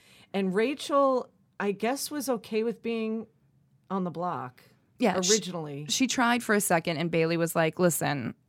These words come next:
Speaker 2: it, it, you're, you're gonna be fine.
Speaker 1: Yeah, trust me.
Speaker 2: Trust me, it's gonna be fine."
Speaker 1: And then I feel like I watched her leave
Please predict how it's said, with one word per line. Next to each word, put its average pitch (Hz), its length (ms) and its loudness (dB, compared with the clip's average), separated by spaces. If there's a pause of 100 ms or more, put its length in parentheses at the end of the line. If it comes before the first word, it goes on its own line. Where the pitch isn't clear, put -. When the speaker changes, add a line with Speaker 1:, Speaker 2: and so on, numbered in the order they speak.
Speaker 2:
it, - 120 -8 (300)
it, - 160 -10
you're, 202 320 2
you're 202 200 2
gonna 196 140 2
be 180 100 2
fine. 90 480 -6 (460)
Speaker 1:
Yeah, 185 140 -6
trust - 420 -8
me. 127 160 -10
Speaker 2:
Trust 196 360 2
me, - 280 -6
it's - 160 -4
gonna 185 180 0
be 175 120 0
fine." - 460 -4 (220)
Speaker 1:
And 202 220 -2
then 202 440 -2 (380)
I 170 60 -8
feel 254 260 -8
like 269 200 -6
I 214 80 -6
watched 185 480 -6
her 202 80 -8
leave 202 720 -8